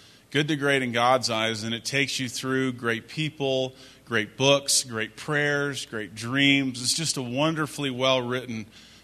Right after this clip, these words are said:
um, book, but in one of those is Think Great Thoughts. And it's how, what really governs our thinking. And so we went through that,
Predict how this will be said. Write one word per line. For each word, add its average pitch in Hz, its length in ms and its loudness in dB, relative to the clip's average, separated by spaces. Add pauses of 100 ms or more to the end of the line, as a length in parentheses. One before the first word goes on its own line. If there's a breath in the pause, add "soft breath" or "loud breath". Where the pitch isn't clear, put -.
(100)
um, 104 520 -2 (160)
book, 120 600 2
but 123 260 -2
in 139 200 -2
one 156 160 0
of 139 100 -2
those 117 420 -4
is 110 220 -6
Think 139 420 -6
Great 113 320 -4
Thoughts. - 600 -10 (440 soft breath)
And 117 140 -4
it's 117 180 -6
how, - 200 -8
what 160 440 0
really 160 320 0
governs 135 520 0
our 117 120 -4
thinking. 127 580 -6
And 110 120 -8
so 131 160 -6
we 131 160 -2
went 143 280 0
through 147 260 -2
that, 110 320 0